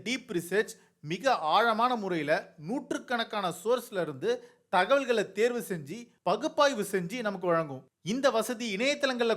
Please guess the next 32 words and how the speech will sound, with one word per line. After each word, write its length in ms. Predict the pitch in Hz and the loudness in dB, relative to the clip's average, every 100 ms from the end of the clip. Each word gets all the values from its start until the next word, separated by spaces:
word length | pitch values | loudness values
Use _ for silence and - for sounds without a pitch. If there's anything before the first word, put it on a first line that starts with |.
| - | 0
கொட்டி 200 | 185 254 | -6 -4
கிடக்கிற 340 | 240 226 208 190 | 0 0 0 -2
புகைப்படங்களை 600 | 190 254 240 247 214 196 143 | -4 -6 -2 -2 0 -2 0
எளிதா 240 | 175 226 254 - | -2 0 0 0
பகுப்பாய்வு 440 | 196 220 240 226 - | -6 0 0 0 -2
செய்யும்னு 260 | 190 196 185 | -4 -4 -4
சொல்றாங்க. 320 | 175 151 131 123 _ _ - | -2 -4 -6 -14 _ _ 2
அதே 220 | 165 233 233 | 6 6 6
போல 200 | 214 196 - | 4 2 -2
பி 80 | 269 | -4
டி 80 | 277 262 | 0 0
எஃப்ல 200 | 226 220 | 2 0
இருக்கக்கூடிய 420 | - 202 202 185 185 175 | 0 -4 0 0 2 0
தகவல்களை 440 | 190 233 214 208 208 | 2 2 2 2 0
கூட 120 | 196 196 | -2 0
படிச்சு 400 | 165 165 165 151 165 175 - 180 | -2 -2 -4 -4 -4 -4 -6 -2
பயனாளர்களுக்கு 760 | 233 285 277 254 220 220 - 208 185 | 0 2 2 2 2 -2 -4 -10 -8
புரியிற 300 | 233 285 269 233 | -4 2 4 4
வகையில 300 | 214 226 220 | 2 2 4
வழங்குற 300 | 202 208 214 208 | 2 2 0 0
தன்மை 240 | 190 226 240 | -2 -2 -4
கொண்டது 240 | 208 185 208 | -4 -2 -2
அப்படின்னு 240 | 185 190 202 | -2 -4 -2
சொல்லப்பட்டிருக்கு. 520 | 196 170 139 117 127 _ _ _ | 0 -2 -6 -12 -18 _ _ _
பொதுவா 280 | 190 220 233 226 | 0 4 4 4
நம்ம 180 | 185 165 | 0 0
Google 260 | 262 294 285 240 | -2 0 0 0
மாதிரியான 340 | 214 220 226 - | 2 0 -2 0
பாரம்பரிய 440 | 196 240 262 262 247 240 | 2 2 2 0 0 2
சர்ச் 240 | 254 247 | 0 0
இன்ஜின்ல 320 | 240 220 196 185 | -6 -4 -2 0
போய் 200 | 214 233 | 0 0